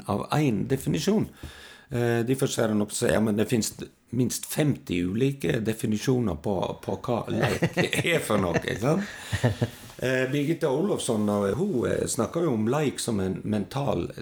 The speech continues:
tilstand. Eh, at når, når du ser på kanskje en, et barn da, som kjører bil, sant? Leker å ha en bil i, i hånda, og så kjører det rundt omkring. Så, så er det jo ikke, eh,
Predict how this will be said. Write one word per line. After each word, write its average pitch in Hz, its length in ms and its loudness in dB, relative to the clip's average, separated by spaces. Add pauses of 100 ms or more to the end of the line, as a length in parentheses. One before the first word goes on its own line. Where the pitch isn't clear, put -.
tilstand. - 500 0 (460)
Eh, 101 340 2
at - 320 -2
når, 104 480 2
når 101 180 0
du 104 80 -2
ser 131 360 0
på 92 180 0
kanskje 107 320 0 (100)
en, 95 280 0
et - 200 -8
barn 101 320 2
da, 90 120 0
som - 180 0
kjører 98 320 0
bil, 98 320 2 (140)
sant? 101 260 -2 (400)
Leker 92 460 2
å - 20 0
ha 101 100 2
en 95 140 4
bil 95 320 2
i, 92 180 2
i 95 160 0
hånda, 92 440 0
og 82 80 -2
så 98 180 2
kjører 98 320 2
det 98 180 2
rundt 95 280 2
omkring. 95 400 0 (360)
Så, - 360 -2
så - 240 0
er 165 180 2
det 139 140 2
jo 87 180 0
ikke, 151 440 2 (480)
eh, 104 680 0